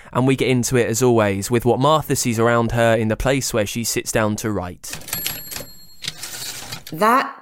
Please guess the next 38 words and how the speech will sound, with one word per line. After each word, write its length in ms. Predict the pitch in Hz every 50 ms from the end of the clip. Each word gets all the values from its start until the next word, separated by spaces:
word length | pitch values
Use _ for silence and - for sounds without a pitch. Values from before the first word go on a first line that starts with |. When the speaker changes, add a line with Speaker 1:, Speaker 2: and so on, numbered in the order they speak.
| - _ -
Speaker 2:
depends 640 | 247 240 - 254 208 196 196 196 190 - - - -
on 180 | - 180 180 180
the 60 | 180
time 320 | 180 - - 170 165 160 156
of 120 | 151 -
year. 380 | 143 139 135 120 143 190 226 - - - _ _ _ _ _ - - - -
Normally, 720 | 180 196 202 214 220 233 226 226 226 220 214 - - - -
at 200 | 170 160 - -
this 220 | 220 262 - -
time 180 | - 240 196 185
of 140 | 180 175
year 240 | 180 165 165 165 160
in 520 | 151 - - 156 156 151 147 147 131 135 -
the 180 | - 147 - -
autumn 800 | - 156 156 151 - - - 160 160 180 220 269 277 - - - _ _ _
or 480 | - 160 151 147 143 139 143 139 - - _ _
the 80 | - 175
summer 380 | - - 254 240 220 214 208
and 160 | 190 180 170 165
then 360 | 151 147 143 151 147 139 -
early 300 | - 165 170 170 170 160
autumn, 380 | 147 139 127 - 139 170 180 - -
I'm 420 | - 165 160 165 165 165 170 170 170
sitting 460 | - - - - 180 170 175 165 -
on 140 | - 156 151 147
my 100 | 139 139
front 320 | - - 156 135 135 -
porch, 640 | - - 160 151 156 254 - - - - - - - - - - - - - - - _ _
and 640 | 160 165 160 160 147 147 156 151 147 139 - - - - _ _ _ _ _ _ _ _ _ _ _ _ _ _ _ _ _ _ _ _ _ _ _ _ _ _ _ _ _ -
at 160 | 151 - -
one 180 | 170 190 180 180
end 200 | 170 180 180 180
of 100 | 175 -
the 60 | -
porch 420 | - - - 233 269 277 - -
is 140 | 202 180 -
a 60 | 170
hammock 720 | 160 - - - 202 170 165 175 185 190 226 220 - -